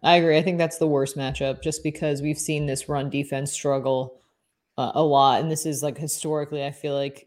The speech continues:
going back a couple years now, it's been a weakness of this defense. And we know the defense has been playing better this year, but just on the whole, what the Colts have been able to do. Um, I am not as,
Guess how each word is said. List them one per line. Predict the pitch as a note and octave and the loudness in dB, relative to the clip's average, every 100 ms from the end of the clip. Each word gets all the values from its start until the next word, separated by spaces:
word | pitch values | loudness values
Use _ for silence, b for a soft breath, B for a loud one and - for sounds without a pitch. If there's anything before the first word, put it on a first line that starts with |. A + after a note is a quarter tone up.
| D3 | -10
going | D#3 D3+ D3 C3+ | -6 -6 -6 -4
back | C#3 C#3 | -2 -2
a | C#3 | -4
couple | C#3 C#3+ D3 C#3+ | -8 -8 -6 -4
years | C3 D3 | -4 -6
now, | B2+ B2 | -6 -6
it's | C3+ - | -8 -8
been | D3 C#3+ | -8 -6
a | - | -6
weakness | D3+ D3+ D3+ D#3 D3+ - | -4 -6 -8 -8 -8 0
of | G3+ F#3 | 2 4
this | E3+ E3 | 0 -2
defense. | D3+ D3 C3+ C#3+ | -6 -8 -6 -6
And | D#3+ | -4
we | F3+ | -2
know | E3+ | 0
the | D#3 | -2
defense | D#3 D3+ D3+ D3 | -2 -4 -6 -8
has | C#3 | -8
been | D3+ C#3+ | -8 -6
playing | D3+ C#3+ | -6 -4
better | C#3+ C#3+ C#3 | -2 0 -2
this | C#3+ D#3 | -4 -4
year, | C#3+ | -4
but | B2+ D3 | -4 -6
just | D3+ D3 | -6 -6
on | C#3 | -6
the | C3 | -6
whole, | - C#3 C3+ C3+ b b b | -2 0 0 -2 b b b
what | D#3+ E3+ E3 | 2 2 2
the | D#3+ | 0
Colts | D#3 F3 E3 E3 | 0 0 0 0
have | C#3+ | -4
been | D#3 | -2
able | D3+ D3 | 0 -2
to | - | -6
do. | C#3+ D3+ C#3+ C3+ - b b b - | -4 0 2 0 -6 b b b 4
Um, | F#3+ F#3+ F#3 - _ - | 8 8 4 -4 _ -2
I | G#3+ C4 G4 B4 A#4+ | -2 2 2 4 4
am | E4+ A3 | 2 2
not | F3+ D#3+ A#3 B3 - | 2 0 -2 -4 -2
as, | G3 F#3+ F#3+ F#3+ F3+ - | 0 2 2 0 -2 -8